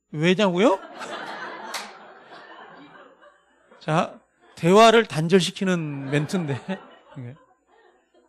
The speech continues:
꼭 집사람하고 싸우다 보면,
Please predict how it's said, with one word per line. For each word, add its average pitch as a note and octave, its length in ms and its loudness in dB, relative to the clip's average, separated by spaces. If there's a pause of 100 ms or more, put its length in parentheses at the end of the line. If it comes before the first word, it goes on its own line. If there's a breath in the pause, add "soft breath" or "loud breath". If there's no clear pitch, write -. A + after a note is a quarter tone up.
(560)
꼭 C#4 200 4
집사람하고 F#3+ 680 2
싸우다 G#3 460 -2
보면, C#3 380 -8